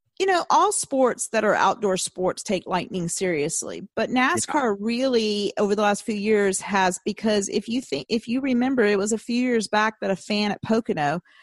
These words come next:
Speaker 1: um, was hit and, and killed. And
Speaker 2: Mm-hmm.
Speaker 1: ever since then, they don't,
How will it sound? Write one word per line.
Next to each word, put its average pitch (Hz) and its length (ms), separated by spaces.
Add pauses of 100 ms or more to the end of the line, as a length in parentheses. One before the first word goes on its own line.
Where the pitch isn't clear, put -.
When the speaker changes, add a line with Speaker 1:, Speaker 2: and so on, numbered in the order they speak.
(340)
Speaker 1:
um, 175 400 (160)
was 185 240
hit 180 300 (220)
and, 175 300
and 175 160
killed. 170 460 (440)
And 190 160
Speaker 2:
Mm-hmm. 165 80
Speaker 1:
ever 294 140
since 247 280
then, 254 280
they 220 180
don't, 294 360